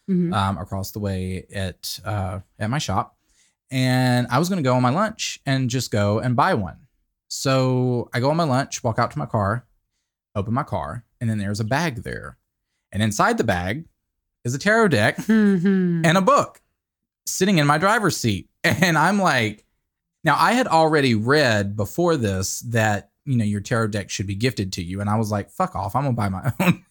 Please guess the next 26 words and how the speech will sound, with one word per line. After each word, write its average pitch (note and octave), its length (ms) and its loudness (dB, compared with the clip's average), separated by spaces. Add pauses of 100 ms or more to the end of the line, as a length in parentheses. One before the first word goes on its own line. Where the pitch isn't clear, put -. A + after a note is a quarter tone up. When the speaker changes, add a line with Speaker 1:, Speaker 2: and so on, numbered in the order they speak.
(260)
Speaker 1:
Right. F3+ 300 0 (180)
Speaker 2:
You E3+ 140 4
know F#3 100 4
what F3+ 100 4
I E3+ 60 2
mean? E3+ 280 2
And E3 180 2
Speaker 1:
Right. D#3+ 60 4
Speaker 2:
then D3+ 320 2
literally D3+ 340 4
the C#3 120 2
next A#2 240 0
day D#3+ 260 2
I A#2 120 2
go A#2 180 4
out A#2+ 240 2
to B2+ 80 -2
go A#2 160 4
buy G2+ 280 0
my G#2+ 200 0
own, A2 400 -2 (360)
and A2 220 2
just A2+ 420 -2
there G#2+ 560 2
it G2+ 120 2
is, G#2 720 -2